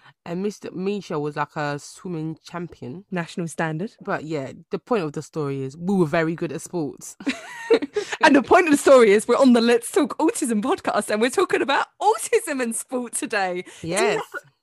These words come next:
Speaker 2: enough about our tales of days gone by and our glory
Speaker 1: <laughs>
Speaker 2: days. We're talking about autism today. <laughs> And we have got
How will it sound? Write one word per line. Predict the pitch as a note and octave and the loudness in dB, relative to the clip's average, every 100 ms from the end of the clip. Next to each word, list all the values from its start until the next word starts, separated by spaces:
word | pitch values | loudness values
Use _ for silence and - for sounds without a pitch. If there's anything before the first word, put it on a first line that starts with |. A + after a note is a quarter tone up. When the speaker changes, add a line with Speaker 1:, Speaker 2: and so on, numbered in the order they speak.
| - | -6
Speaker 2:
enough | F#4+ A#4+ F#4+ | -2 -2 -2
about | - C#4 G3+ | -2 -2 -2
our | G3+ | -4
tales | G#3 - G#3+ F#3+ G3+ G#3+ | -6 -4 -2 -2 -2 -4
of | G3+ E3 | -6 -4
days | F#3 G#3 - | -2 -4 -6
gone | F#3 F#3 | -10 -8
by | D#3+ F3+ F#3 A3 G#3+ | -4 -4 -4 -4 -2
and | G3 | 0
our | F#3+ | 0
glory | - A3+ G#3 G3 G3+ | 2 2 4 0 -2
Speaker 1:
<laughs> | G#3+ - - | -2 -4 -6
Speaker 2:
days. | A3 - - - _ _ _ | -10 -12 -18 -20 _ _ _
We're | E4+ E4+ | -4 -2
talking | F4+ D#4 - D4+ | -2 -2 0 0
about | A#3+ C4 - | 0 0 -2
autism | D4+ E4 C#4+ A3 G#3 | -4 -2 -2 -2 -4
today. | G#3+ - - - - E4+ G5+ A4+ A#3 - | -6 -6 -8 -10 -6 -4 -2 -4 -6 -10
<laughs> | - _ F4+ - B4 - - | -20 _ -20 -18 -14 -12 -4
And | G3+ F#3+ F#3+ G#3+ | -2 -2 -6 -4
we | A#3 A3 | -4 -4
have | F#3 F3 _ | -6 -8 _
got | D#3 C#3+ | -6 -6